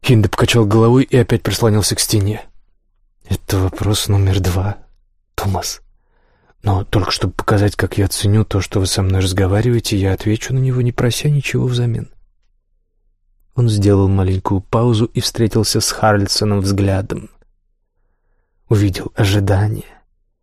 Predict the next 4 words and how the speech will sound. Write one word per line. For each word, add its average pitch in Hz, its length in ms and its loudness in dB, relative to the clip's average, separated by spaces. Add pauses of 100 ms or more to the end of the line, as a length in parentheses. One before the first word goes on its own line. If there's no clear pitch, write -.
(720)
надежду, 95 720 -2 (1200)
заинтересован. 101 1080 -2 (600)
Никаких - 380 -6
сомнений. - 640 -6